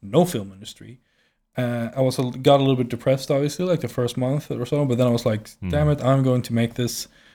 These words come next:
Speaker 1: And then slowly but surely, I worked myself. Uh, I started up at a little production company, uh, called Smart Film in Limhamn, who, like, all of those people there are lovely people.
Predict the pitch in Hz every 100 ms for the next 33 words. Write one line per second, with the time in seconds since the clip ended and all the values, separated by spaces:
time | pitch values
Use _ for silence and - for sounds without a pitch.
0 | _ 139 139 147 143 - 220 220 202 156
1 | 147 - 220 240 113 104 135 - - 143
2 | 139 139 139 135 135 120 - 127 117 -
3 | - - - - 127 123 117 117 120 -
4 | 147 135 131 131 - 135 127 127 135 131
5 | 143 147 160 151 156 175 180 190 185 -
6 | _ _ _ _ _ - 117 131 120 117
7 | - 151 139 151 - 127 143 165 165 _
8 | - 120 120 147 143 135 185 175 - -
9 | - 131 123 131 117 117 - 147 143 127
10 | 135 135 139 131 120 131 123 117 120 120
11 | 123 123 127 156 170